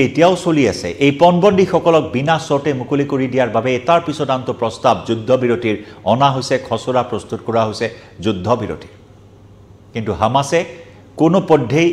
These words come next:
এই পণবন্দীসকলক মুকলি দি-, দি-, কৰি দিয়াৰ ক্ষেত্ৰত আগ্ৰহ এতিয়া প্ৰকাশ কৰা নাই। বৰং হামাছে সকীয়াই দিছিল ইজৰাইলক, যদিহে গাজা ষ্ট্ৰীপত ইজৰাইলে আক্ৰমণ বন্ধ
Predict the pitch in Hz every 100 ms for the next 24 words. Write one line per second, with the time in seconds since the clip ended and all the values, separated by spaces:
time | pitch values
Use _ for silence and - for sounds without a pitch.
0 | 143 135 131 123 120 120 120 110 113 107
1 | 107 98 110 101 104 98 90 107 98 95
2 | 113 117 107 104 107 98 98 - 95 95
3 | 120 113 98 101 - 98 104 - 95 92
4 | 101 147 - - - 92 135 175 196 -
5 | - 117 139 185 185 185 143 113 117 107
6 | 104 104 - 98 92 127 165 - - 110
7 | 117 160 165 180 - - 98 139 143 196
8 | 185 170 170 165 131 117 135 135 117 -
9 | 117 120 95 92